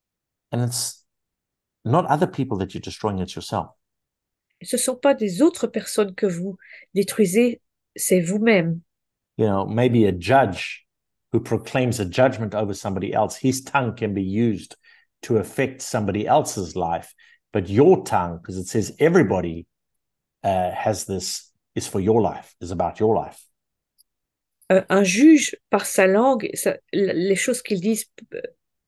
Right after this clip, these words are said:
Speaker 2: euh, ça peut affecter la vie d'un prisonnier, mais votre langue, la langue de tout le monde, ça peut affecter votre vie.
Speaker 1: So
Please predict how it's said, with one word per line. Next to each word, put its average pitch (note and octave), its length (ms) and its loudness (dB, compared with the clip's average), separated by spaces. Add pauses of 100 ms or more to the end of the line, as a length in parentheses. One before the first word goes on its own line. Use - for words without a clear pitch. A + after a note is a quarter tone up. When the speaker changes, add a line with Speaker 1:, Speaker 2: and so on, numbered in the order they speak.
(120)
Speaker 2:
euh, F3+ 80 -2
ça F#3+ 160 -2
peut G#3 180 2
affecter G#3+ 640 0 (320)
la F#3+ 160 0
vie G3+ 340 -6
d'un F#3+ 180 -4
prisonnier, G#3 680 0 (360)
mais G3 280 -2 (100)
votre A#3 360 0
langue, F3+ 260 -2
la F#3 120 -4
langue G3+ 200 -6
de F#3 80 -10
tout - 160 -12
le A#3+ 100 -6
monde, G3+ 220 0
ça F#3 160 -2
peut G#3 360 4
affecter G3 500 -8
votre G3 380 -6
vie. D#3+ 440 -12 (1500)
Speaker 1:
So A2+ 640 0